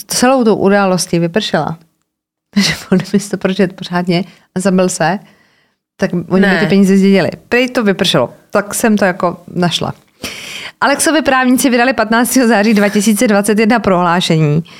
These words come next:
Speaker 1: s tím, že teda se dozvěděli o zatykači na jeho zatčení a že on se teda, a, sám vydá těm úřadům.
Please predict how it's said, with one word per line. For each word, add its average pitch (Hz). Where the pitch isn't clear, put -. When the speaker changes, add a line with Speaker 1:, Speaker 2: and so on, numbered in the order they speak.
Speaker 1:
s -
tím, 262
že 262
teda 240
se 247
dozvěděli 196
o 190
zatykači 185
na 170
jeho 175
zatčení 226
a -
že 196
on 202
se 214
teda, 202
a, 175
sám 190
vydá 180
těm 170
úřadům. 165